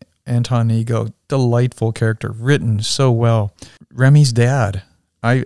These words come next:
I really, uh, I really appreciated his, uh, his advice and the way he talked to Remy, not talking down to him, but, you know, trying to have him see the perspective of the world as it is. Colette, loved her.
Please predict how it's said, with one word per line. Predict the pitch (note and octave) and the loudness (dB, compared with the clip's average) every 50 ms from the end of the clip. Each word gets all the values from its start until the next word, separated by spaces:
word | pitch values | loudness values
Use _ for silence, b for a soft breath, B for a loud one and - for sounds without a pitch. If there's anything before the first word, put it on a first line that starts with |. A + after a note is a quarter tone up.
| - - | -4 -4
I | A#2+ | -2
really, | A#2+ A2+ A2 A2 A2+ A#2+ C3 C#3+ C#3 C#3 C3+ C3 A#2+ - - | -2 -2 -4 -4 -2 0 0 0 0 0 0 -2 -4 -4 -2
uh, | - A2+ A2+ A2+ A2 - - | -2 0 0 0 -2 -4 -6
I | G2 A2+ | -4 -2
really | A#2 A#2 A#2+ C3 C3 C3 | -2 0 0 0 0 0
appreciated | A#2+ G#2+ - - C3+ B2+ - - A#2+ A2 A2+ A2 A2 - - - | 0 -2 -2 -2 -2 -2 0 0 0 2 0 0 -2 -6 -12 -18
his, | - - C3 B2 B2 A#2+ A#2 A2+ A2 - - - - _ _ _ _ _ | -8 -2 0 2 2 2 2 0 0 -2 -2 -4 -8 _ _ _ _ _
uh, | - A2+ A2 G#2 G#2 G#2 - G#2 - - | -8 -6 -6 -6 -6 -8 -10 -12 -16 -20
his | A#2 - B2+ B2 A2+ G#2+ A#2 | -12 -6 -4 -4 -2 -2 -2
advice | A#2 G#2+ G#2+ A2+ A#2+ C3 C3+ A#2+ A2 - - | -4 -2 0 0 0 2 2 0 0 -2 -4
and | - G2+ - - A#2 A2 A2 A2 A2+ - - | -6 -8 -6 -4 -4 -4 -4 -4 -8 -12 -14
the | - B2 B2 | -10 -6 -4
way | A2+ A#2+ B2 B2+ | -2 0 0 0
he | A#2+ B2 B2+ A#2+ | 0 0 0 -2
talked | A2 - - - C3+ D#3 D3 - - | -2 -4 -2 -2 -2 -2 -2 -4 -6
to | - | -6
Remy, | A2+ A2 G#2+ G#2 G2+ G#2 G#2 - | -4 -2 -2 -2 -4 -6 -6 -6
not | - C3 C#3 C#3+ - - | -4 -2 -2 -2 -2 -2
talking | - C#3+ C#3 C#3 - C#3+ C3+ B2 | 0 0 0 0 2 0 0 2
down | A#2+ A#2+ B2 C#3 C#3+ C#3 | 2 2 2 2 2 0
to | - - A#2 A2 | 0 -2 -4 -4
him, | G#2+ G#2+ A2 G#2+ - b b b b b b b b | -4 -4 -4 -6 -8 b b b b b b b b
but, | - A2+ - | -10 -6 -4
you | C3 B2+ | -2 0
know, | A#2+ A#2 | 0 0
trying | - - - C3 C3+ C3+ C3+ C3+ B2 | -2 -4 -2 -2 0 2 2 0 0
to | - B2 A#2 A2+ A2+ A#2 - _ _ _ - | 0 0 0 0 0 -4 -8 _ _ _ -20
have | A#2+ - - B2+ B2 A#2 | -10 -4 -2 -2 -2 0
him | A#2+ A#2+ A#2 A#2 | 0 0 0 -2
see | A2+ - - C3 | -4 -4 -4 -4
the | A#2 A#2 | -4 -4
perspective | - - A#2 G#2 - - - B2+ - - - A#2 A2+ G#2+ G#2 - - | -4 -4 -4 -6 -4 -2 -2 -2 -2 -2 -2 -2 -2 -4 -6 -6 -4
of | A2+ A2+ A2+ G#2+ G#2+ | -2 -2 -2 -2 -4
the | A2+ A2 | -6 -6
world | A2+ A2+ A#2 B2 A#2+ A#2 A#2 G#2+ A2+ - _ _ _ | -4 -2 0 0 0 0 -2 -4 -6 -10 _ _ _
as | - A#2 A2+ A2 G#2 | -6 -4 -4 -2 -2
it | A2 A2 A2+ | -2 -2 -2
is. | A#2 D#3+ E3 A#2+ G#2+ G#2+ G#2 - - _ b b b b b b | -2 -2 -2 -2 -4 -6 -6 -10 -12 _ b b b b b b
Colette, | - C#3 C3 C3+ D3 C3+ - - - | -2 0 2 2 2 0 -2 -6 -8
loved | B2 A#2+ B2+ C3+ D3 D3 - | -4 0 2 2 2 0 0
her. | - A#2 A#2+ A2+ G#2+ A2 | -2 -2 0 -2 -4 -8